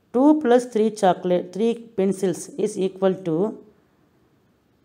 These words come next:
giving two pencils one time plus giving three pencils one time.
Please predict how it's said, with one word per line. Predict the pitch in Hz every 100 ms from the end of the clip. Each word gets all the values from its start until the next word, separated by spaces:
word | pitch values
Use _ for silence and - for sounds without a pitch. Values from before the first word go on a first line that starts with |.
| _ _ _ 196
giving | 220 262 294
two | 233 240
pencils | 233 233 233 262 254 - -
one | 170 170 170
time | 165 202 277 - _ _
plus | 180 160 240 240 - _ _ - 190
giving | 240 294 320 302
three | 226 233
pencils | 220 208 226 262 -
one | 143 135
time. | 127